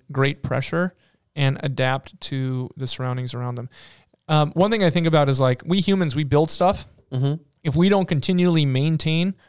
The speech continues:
Speaker 1: what happens to, like, our house or our, the things that we build? Uh, they get overrun by plants.
Speaker 2: Yeah.
Speaker 1: They get overrun by,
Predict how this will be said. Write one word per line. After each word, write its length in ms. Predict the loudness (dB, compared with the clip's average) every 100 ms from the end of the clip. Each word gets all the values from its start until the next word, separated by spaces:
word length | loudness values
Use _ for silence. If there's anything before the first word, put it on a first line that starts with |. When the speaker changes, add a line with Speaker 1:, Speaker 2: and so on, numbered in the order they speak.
| _ _
Speaker 1:
what 220 | 0 2
happens 440 | 2 0 0 -2 -2
to, 100 | 0
like, 200 | 0 0
our 140 | -2 -2
house 420 | -2 -4 -4 -6 _ _ _ _ -4
or 440 | 0 2 2 0
our, 400 | 0 2 2 0 -6 _
the 200 | -4 -2
things 300 | 0 0 2
that 120 | 0
we 100 | 0
build? 440 | 0 2 0 0 -6 _ _ _ _ -2
Uh, 200 | 0 2
they 120 | 2
get 120 | 0 0
overrun 400 | 0 0 0 -2
by 100 | -4
plants. 520 | -6 -6 -6 -8 -10 -16 _ _ -6
Speaker 2:
Yeah. 140 | 0 2
Speaker 1:
They 80 |
get 40 | 4
overrun 580 | 4 4 4 6 4 4
by, 320 | 4 2